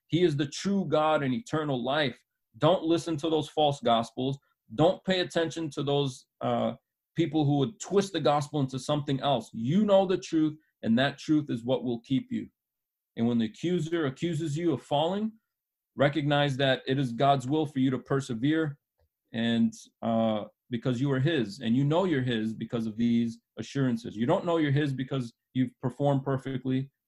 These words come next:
You know you're his because of an understanding, the word he uses, an understanding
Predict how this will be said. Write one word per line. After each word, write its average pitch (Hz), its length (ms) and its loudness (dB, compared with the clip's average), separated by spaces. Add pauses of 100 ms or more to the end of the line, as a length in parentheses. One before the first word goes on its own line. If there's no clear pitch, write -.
(120)
You 113 140 2
know 147 140 4
you're 143 160 2
his 139 220 4
because 127 300 -2
of 117 100 -2
an 113 200 0
understanding, 151 1000 0
the 120 80 -2
word 123 240 0
he 127 80 0
uses, 120 440 0 (340)
an 113 120 -4 (100)
understanding 156 880 0